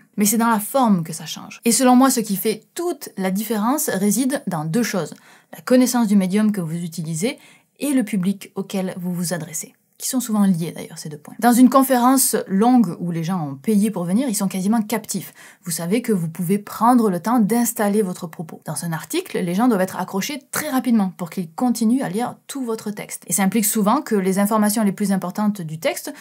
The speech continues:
sont toutes au début et que le reste finalement vienne appuyer, expliquer ce qui était dit dans le chapeau au début de l'article. Dans une vidéo,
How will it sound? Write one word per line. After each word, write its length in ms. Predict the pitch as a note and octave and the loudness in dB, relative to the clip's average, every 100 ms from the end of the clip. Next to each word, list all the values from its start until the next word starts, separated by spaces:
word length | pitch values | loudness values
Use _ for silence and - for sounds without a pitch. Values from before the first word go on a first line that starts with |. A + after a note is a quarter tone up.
| - | -18
sont 160 | - G3 | -4 -4
toutes 320 | C#4+ D4 - | -2 -6 -6
au 160 | - D4+ | -2 0
début 460 | A#3+ A3+ G3+ C#4+ - | 4 4 4 0 0
et 140 | A#3 | 0
que 80 | A#3+ | 2
le 140 | A#3 G#3 | 4 4
reste 340 | B3 D#4+ B3 | 2 0 -4
finalement 400 | - G3+ A3 C#4+ | 0 0 2 2
vienne 300 | A3 G#3+ G#3 | 2 2 0
appuyer, 600 | - C4+ C4 A3+ B3+ C#4+ | -2 -2 -2 -2 0 -2
expliquer 560 | C#4 - - A3 C4 E4+ | -4 -4 -4 -6 -6 -6
ce 100 | G#3+ | -6
qui 180 | G#3 G3+ | -2 -4
était 200 | F#3+ F#3 | -2 -4
dit 220 | F#3+ C4+ | -4 -2
dans 120 | F#3+ | -4
le 80 | E3+ | -4
chapeau 480 | E3 E3 D#3+ B3+ - | -6 -8 -6 -8 -4
au 120 | G#3 | -2
début 220 | F#3 E3+ | -2 -2
de 40 | G#3 | -6
l'article. 420 | E3 - - - | -8 -16 -10 2
Dans 120 | B3+ | 4
une 180 | B3+ C4 | 8 8
vidéo, 320 | A3 G3+ C4 | 6 2 2